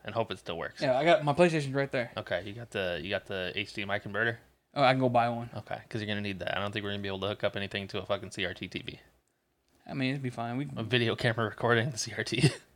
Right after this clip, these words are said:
Speaker 2: Yeah, no, I mean, you, I, I'd buy, like, a, a couple hundred dollars worth of equipment to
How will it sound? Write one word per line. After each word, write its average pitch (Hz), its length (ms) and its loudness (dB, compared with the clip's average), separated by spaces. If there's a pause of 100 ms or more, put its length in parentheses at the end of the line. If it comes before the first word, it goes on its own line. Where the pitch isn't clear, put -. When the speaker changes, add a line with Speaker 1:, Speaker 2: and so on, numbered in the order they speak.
(380)
Speaker 2:
Yeah, 196 120 2
no, 190 220 4
I 160 60 4
mean, 160 260 8
you, 165 160 2
I, 170 200 12
I'd 165 160 12
buy, 160 140 12
like, 147 200 12
a, 127 100 0 (480)
a - 20 -4
couple 147 260 6
hundred 143 280 6
dollars 139 260 12
worth 135 220 6
of 123 160 2
equipment 131 640 4
to 127 240 2